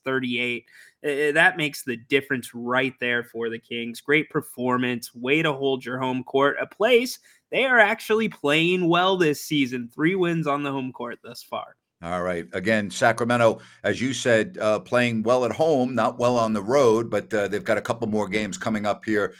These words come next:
Speaker 2: uh, at home with, uh, Cleveland and the L A Lakers. All right. So Sacramento at home, following up not a good performance, but a win.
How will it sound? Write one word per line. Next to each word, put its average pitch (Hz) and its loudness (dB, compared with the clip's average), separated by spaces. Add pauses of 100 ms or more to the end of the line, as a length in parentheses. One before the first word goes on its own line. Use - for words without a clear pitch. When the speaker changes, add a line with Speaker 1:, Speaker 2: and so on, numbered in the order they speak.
(200)
Speaker 2:
uh, 98 -2 (100)
at 110 -4
home 117 -2 (260)
with, 107 -2 (360)
uh, 98 0
Cleveland 107 -4 (380)
and 117 -2
the 110 0
L 107 0
A 104 0 (140)
Lakers. 104 -2
All 127 4
right. 147 2
So 131 4 (720)
Sacramento 147 2 (800)
at 131 4
home, 135 2 (320)
following 147 2
up 143 0
not 131 2
a 117 2
good 147 -2
performance, 123 0
but 117 2
a 110 2
win. 113 -2